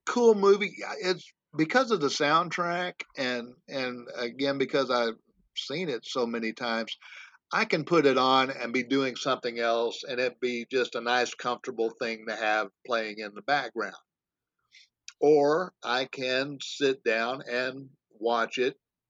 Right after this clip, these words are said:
and just enjoy it for its nostalgia, again, because it takes me back to my high school days. Or, um,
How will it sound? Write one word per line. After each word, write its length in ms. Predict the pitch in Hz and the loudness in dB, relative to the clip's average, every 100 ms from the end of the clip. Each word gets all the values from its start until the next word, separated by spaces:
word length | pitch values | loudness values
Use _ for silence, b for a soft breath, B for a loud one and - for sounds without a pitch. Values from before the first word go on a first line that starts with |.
| _ - | _ -6
and 420 | 117 113 110 107 _ _ | -2 0 -2 -6 _ _
just 280 | 131 131 - | 0 0 0
enjoy 500 | 113 - 127 135 156 | -8 -6 0 4 4
it 220 | 120 127 - | 4 0 0
for 180 | 113 | 0
its 160 | 110 104 - | 0 -4 -10
nostalgia, 760 | 101 - 127 143 110 104 117 | -8 -2 0 0 0 -6 -8
again, 360 | 123 110 113 110 110 | -10 -8 -6 -6 -8
because 240 | - 117 | -6 -2
it 180 | 123 131 | -2 -2
takes 320 | 135 135 - | -2 -2 -4
me 180 | 131 139 | -6 -4
back 320 | 131 120 131 - | -2 0 -2 -4
to 280 | 123 120 120 - b b b _ | -6 -6 -8 -16 b b b _
my 200 | 117 160 | -2 0
high 200 | 131 107 | 0 -2
school 320 | - 113 101 | -4 -6 -6
days. 420 | 98 98 113 - - b b b b b _ - | -4 -6 -6 -10 -16 b b b b b _ -2
Or, 340 | 147 170 180 | 0 0 0
um, 440 | 151 135 127 123 | 0 0 -2 -4